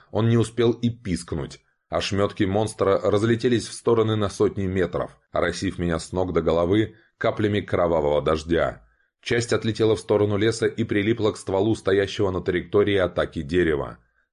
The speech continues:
Целыми почему-то остались лишь уши, оторвавшиеся от тела во время удара. Монстры кинулись на меня один за другим, но не на того напали. Я вошёл в боевой режим.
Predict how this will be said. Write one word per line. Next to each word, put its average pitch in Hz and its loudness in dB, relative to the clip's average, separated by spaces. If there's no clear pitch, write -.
Целыми 87 2
почему-то 87 -4
остались 76 -2
лишь - -6
уши, 95 -2
оторвавшиеся 101 0
от 90 -4
тела 104 2
во 92 2
время 76 0
удара. 73 -2
Монстры 82 -2
кинулись 82 -2
на 85 -4
меня 82 -2
один 85 -2
за 80 -4
другим, 90 -2
но 107 0
не 98 0
на 92 0
того 82 0
напали. 73 -2
Я 82 -2
вошёл 80 0
в 67 -6
боевой 80 2
режим. 80 -2